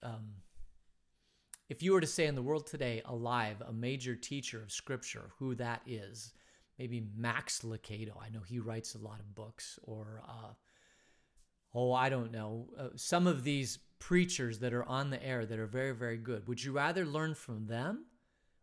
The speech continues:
which is not bad, or would you rather learn from Jesus, like direct source? Or would you rather learn from one of the early apostles, disciples of Jesus? We'd want to learn from them because we'd get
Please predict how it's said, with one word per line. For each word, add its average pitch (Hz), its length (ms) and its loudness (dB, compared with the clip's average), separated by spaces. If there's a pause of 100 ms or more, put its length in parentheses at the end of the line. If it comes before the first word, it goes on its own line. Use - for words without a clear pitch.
which 175 200 4
is 196 120 4
not 254 300 8
bad, 185 480 4 (540)
or 175 120 8
would 160 240 4
you 233 220 0
rather 123 340 2
learn 113 300 -2
from 107 240 -10
Jesus, 123 800 -10
like 110 280 -8
direct 120 440 -4
source? - 500 -8
Or 131 60 -2
would 123 160 0
you 123 100 -2
rather 131 320 2
learn 123 300 0
from 107 280 -8
one 127 200 -2
of 117 80 -8
the 107 200 -12 (120)
early 135 320 0
apostles, 123 640 -6
disciples 117 560 -8
of 107 80 -8
Jesus? - 560 -12 (640)
We'd 190 360 4
want 143 200 4
to 120 60 2
learn 120 220 0
from 110 240 -6
them 175 240 -2
because 117 400 -10
we'd 160 240 -2
get 117 280 -2